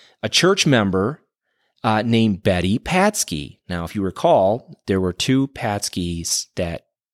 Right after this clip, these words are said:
died in the balloon bomb explosion. Betty was the older sister of those two bomb victims. So,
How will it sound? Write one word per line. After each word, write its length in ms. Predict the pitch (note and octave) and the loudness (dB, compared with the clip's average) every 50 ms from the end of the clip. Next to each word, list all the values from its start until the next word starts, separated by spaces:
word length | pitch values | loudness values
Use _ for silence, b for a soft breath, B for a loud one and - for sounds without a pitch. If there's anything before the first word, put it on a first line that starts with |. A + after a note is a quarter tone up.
| _ _ _ _ _ | _ _ _ _ _
died 520 | A2 G#2+ G#2+ G#2 F#2 F2 F2 E2+ - - - | 2 4 4 4 2 0 -2 -2 -4 -6 -8
in 200 | - F#2 E2+ E2+ | -8 -6 -6 -4
the 160 | F2 E2+ E2 | -6 -6 -6
balloon 340 | D#2 E2+ F#2 F2 F#2+ F#2+ F#2 | -6 -6 -4 -2 -2 -2 -2
bomb 300 | E2+ F2 E2+ E2+ D#2+ D#2+ | -4 -6 -6 -6 -6 -8
explosion. 840 | D2+ - - - - - G#2 G#2 G#2+ A#2+ G#2+ E2+ D2+ C#2 C#2 C2+ C2+ B B B B B B B B B B B B B _ | -10 -10 -12 -10 -6 -2 -2 0 0 0 0 -2 -6 -10 -14 -16 -18 B B B B B B B B B B B B B _
Betty 600 | - A3+ G#3+ D#3 F3 D3+ G#2+ G2 G2+ G#2+ C3 - _ _ | 0 2 4 4 4 2 2 2 0 -2 -2 -6 _ _
was 220 | - G2+ G2+ F2+ | -2 -2 0 0
the 160 | F#2+ G#2 F#2+ - | 0 -2 -2 -2
older 440 | - A2+ A2+ A#2 B2 C#3+ D3+ D#3 D#3 | 0 2 2 2 2 2 0 0 0
sister 840 | D3+ - - - E3 F#3 F#3 - - - A#2+ F#2+ F2 F2+ G2+ A#2+ - _ _ _ _ _ _ _ _ _ _ _ _ _ | -2 -2 0 0 2 2 2 0 -2 0 0 0 0 -2 -4 -8 -12 _ _ _ _ _ _ _ _ _ _ _ _ _
of 400 | B2+ A#2+ A2 G#2+ G#2 F#2+ G2+ - _ _ _ _ | 0 2 2 2 0 -2 -6 -10 _ _ _ _
those 480 | - F#2+ A2+ G#2 G#2 A#2 C3 C3 - - | -4 0 2 2 4 2 2 0 -2 -6
two 640 | - - - - C3+ A#2+ A#2 A2+ A2 G#2+ A2 A2 _ _ | -6 -6 -2 2 4 4 4 4 4 2 -2 -6 _ _
bomb 500 | - G#2+ F#2+ F#2 F#2 F#2 F2+ F2+ F2 F2+ - _ - | 0 2 2 4 2 2 2 0 -4 -6 -10 _ -6
victims. 720 | F2+ F#2 G2 F#2 - - E2+ D2 - - - - - - _ _ _ _ _ _ _ _ _ - | -2 0 0 0 0 -4 -8 -8 -6 -6 -6 -6 -6 -6 _ _ _ _ _ _ _ _ _ -6
So, 760 | - - - - F#2+ F2 F2+ F2 E2+ E2+ E2+ D#2 - _ | -2 0 2 2 2 2 2 2 0 0 -2 -6 -10 _